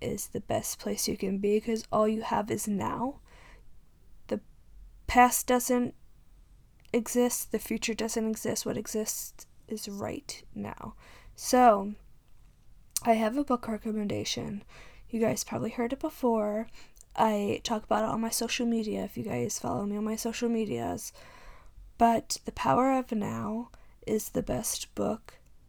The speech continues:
ever. And the m-, more times you read it, the more things that you find that you didn't think that you saw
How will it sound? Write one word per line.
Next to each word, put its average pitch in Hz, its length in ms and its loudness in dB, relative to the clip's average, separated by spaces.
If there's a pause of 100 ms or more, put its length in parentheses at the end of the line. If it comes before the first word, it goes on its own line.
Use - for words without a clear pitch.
(160)
ever. 214 600 0 (640)
And 220 260 6
the 220 60 4
m-, 220 160 2 (400)
more 233 200 8
times 226 340 2
you 214 140 4
read 196 160 2
it, 214 140 -2
the 233 80 2
more 214 180 4
things 208 320 -2
that - 140 -2
you 214 100 0
find 208 400 0
that - 160 0
you 208 140 0
didn't 196 400 -2
think 202 200 0
that - 140 0
you 220 100 0
saw 214 340 0